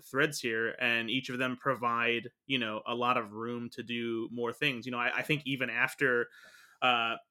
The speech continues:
Mandalorian seemingly comes to a conclusion and all of those interconnected shows, uh, come to an end at, in the culmination of that Dave Filoni movie, <laughs> you know, there's still plenty of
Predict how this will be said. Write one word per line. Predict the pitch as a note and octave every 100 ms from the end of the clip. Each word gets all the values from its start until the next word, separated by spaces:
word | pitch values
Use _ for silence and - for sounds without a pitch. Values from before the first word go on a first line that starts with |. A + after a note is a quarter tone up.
| _
Mandalorian | D3+ C3+ B2 B2 B2+ B2 A#2+
seemingly | - B2+ B2 A#2+
comes | A#2 B2+ B2
to | - B2+
a |
conclusion | A2+ A2+ - D3 C#3 A#2+
and | A2+
all | A#2 B2
of | A#2
those | A#2+
interconnected | A2+ A2 - A#2 -
shows, | - C#3 B2+ B2 A#2 - -
uh, | A2+ A2 A2 -
come | - C3+
to | A#2 B2
an | -
end | A#2+ A#2 A2+
at, | A#2 B2 - _
in | C#3
the | B2
culmination | - B2+ B2 B2+ C#3+
of | A2+
that | A#2+ G#2
Dave | A#2+ A2
Filoni | A2+ B2+ D#3+ B2+
movie, | A#2 A2+ A#2+ -
<laughs> | -
you | D3
know, | C#3 A#2+
there's | B2+
still | - C#3+
plenty | C3 - C3 B2+
of | A#2+ A2+